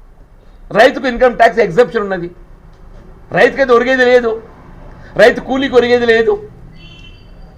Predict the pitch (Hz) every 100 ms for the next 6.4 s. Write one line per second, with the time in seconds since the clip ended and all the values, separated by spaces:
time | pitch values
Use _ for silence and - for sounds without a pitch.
0 | - - - - - - - - 226 190
1 | 233 262 269 240 240 - 233 247 254 226
2 | 208 214 220 202 208 202 - - 143 214
3 | 262 262 240 214 214 180 202 160 175 208
4 | - 175 175 208 175 180 190 190 139 151
5 | 196 170 156 196 208 190 165 165 170 151
6 | - 262 277